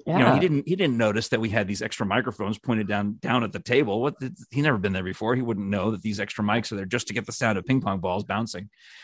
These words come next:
Speaker 1: you know? <laughs>
Speaker 2: Wow.
Speaker 1: Yeah. So some of those silly little things. Um, and one of the other, I remember when Mark and Brian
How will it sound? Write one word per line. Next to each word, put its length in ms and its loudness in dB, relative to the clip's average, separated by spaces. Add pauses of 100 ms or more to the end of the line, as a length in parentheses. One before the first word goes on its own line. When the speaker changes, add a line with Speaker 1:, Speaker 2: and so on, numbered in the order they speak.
(140)
Speaker 1:
you 100 0
know? 80 4 (420)
<laughs> 400 0
Speaker 2:
Wow. 720 8 (100)
Speaker 1:
Yeah. 200 8
So 120 0
some 200 0
of 60 0
those 200 4
silly 400 2
little 320 2
things. 540 0
Um, 520 0
and 100 2
one 80 4
of 40 4
the 80 4
other, 200 -2
I 40 -2
remember 320 0
when 160 0
Mark 180 0
and 80 0
Brian 380 0